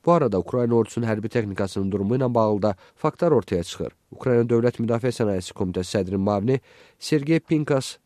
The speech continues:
Ukraynanın beşinci Kanal televiziyasına müsahibəsində deyir ki, əllərindəki hərbi texnikanın çoxu yararsızdır və ya vaxtı ilə baxımsızlıq və korrupsiya faktları üzündən indi döyüşə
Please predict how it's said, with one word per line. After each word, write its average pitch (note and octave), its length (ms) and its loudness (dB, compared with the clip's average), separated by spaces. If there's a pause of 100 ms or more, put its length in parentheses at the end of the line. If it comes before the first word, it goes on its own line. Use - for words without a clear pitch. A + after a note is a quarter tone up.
(120)
Ukraynanın C3 600 2
beşinci B2 420 2
Kanal A#2+ 300 2
televiziyasına G#2 640 -2
müsahibəsində G2+ 580 -2
deyir A#2 160 0
ki, D3 200 0 (420)
əllərindəki C3+ 560 2
hərbi A#2+ 180 0
texnikanın A2 480 0
çoxu G2+ 380 -2
yararsızdır G2 560 -2
və A#2 160 4
ya A#2 120 4
vaxtı A2+ 300 0
ilə C3 160 2 (140)
baxımsızlıq A2 760 -2 (380)
və C#3+ 100 0
korrupsiya E3 380 0
faktları A#2 420 0
üzündən A2+ 400 0 (280)
indi C3 280 -2
döyüşə F#2+ 320 0